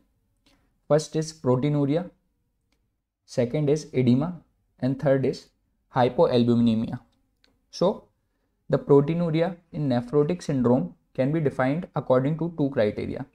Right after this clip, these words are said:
The older criteria, which is very famous, suggests the proteinuria more than three point five gram per day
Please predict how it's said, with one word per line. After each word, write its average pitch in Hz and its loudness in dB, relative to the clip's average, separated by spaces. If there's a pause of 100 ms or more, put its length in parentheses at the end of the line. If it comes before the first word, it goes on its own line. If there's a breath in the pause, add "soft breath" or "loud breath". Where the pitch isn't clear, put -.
The 139 0
older 147 4
criteria, 143 2
which 139 -4
is 165 -8 (500)
very 123 2
famous, 139 0 (2500)
suggests 135 0
the 139 2
proteinuria 147 2
more 139 2
than 143 -2 (520)
three 156 0
point 165 2
five 139 4
gram 123 2
per 139 4
day 156 -2